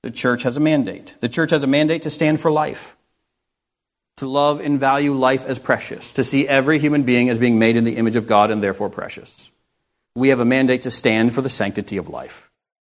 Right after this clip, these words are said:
The church has a mandate to give and sacrifice in tangible ways in order to rescue those who are at risk of being victimized by the surrounding culture of death.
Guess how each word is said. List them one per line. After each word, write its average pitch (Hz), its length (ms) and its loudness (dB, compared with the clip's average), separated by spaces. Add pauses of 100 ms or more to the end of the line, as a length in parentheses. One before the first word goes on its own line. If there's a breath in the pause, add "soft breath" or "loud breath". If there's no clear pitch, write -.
(520)
The 131 80 -4
church 151 260 2
has 151 120 0
a 147 60 0
mandate 151 540 2
to 151 100 -6
give 147 340 2
and 147 160 -2
sacrifice 151 640 2
in 147 140 0
tangible 160 560 2
ways 135 420 0
in 123 140 0
order 147 280 0
to 151 120 0
rescue 165 520 2
those 120 400 2
who 147 120 0
are 139 60 4
at 139 180 2
risk 131 300 -2
of 143 60 -2
being 139 180 2
victimized 110 880 -4 (760)
by 117 120 2
the 123 100 0
surrounding 110 540 0
culture 101 340 -8
of 104 140 -10
death. - 440 -12